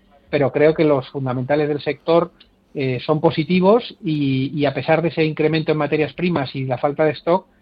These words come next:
creo que va a ser la excusa perfecta para corregir, pero creo que luego, pues,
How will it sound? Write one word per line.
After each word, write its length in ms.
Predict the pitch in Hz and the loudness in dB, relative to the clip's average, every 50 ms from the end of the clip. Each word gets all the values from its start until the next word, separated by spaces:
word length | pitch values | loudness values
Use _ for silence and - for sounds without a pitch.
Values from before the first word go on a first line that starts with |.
| _ _ _ _ - | _ _ _ _ -2
creo 160 | 156 151 151 | 2 2 4
que 80 | 151 156 | 6 4
va 60 | 151 | 4
a 60 | - | 4
ser 120 | 160 151 | 4 4
la 80 | 156 151 | 4 4
excusa 280 | - - 165 147 170 156 | 2 0 -2 0 0 2
perfecta 400 | 156 143 135 170 156 - 147 135 | 2 2 0 0 0 0 2 2
para 200 | 135 127 139 - | 2 0 0 0
corregir, 440 | 143 131 131 120 - 160 165 185 | -2 -4 -4 -4 -2 0 0 0
pero 200 | 185 165 135 127 | 0 0 -2 -2
creo 180 | - 139 143 143 | -2 -2 -4 -2
que 80 | 143 143 | -2 -2
luego, 380 | 139 139 139 147 151 156 - _ _ _ _ _ _ _ _ _ - | -2 0 2 2 2 2 0 _ _ _ _ _ _ _ _ _ -6
pues, 160 | - 143 117 | -4 -4 -4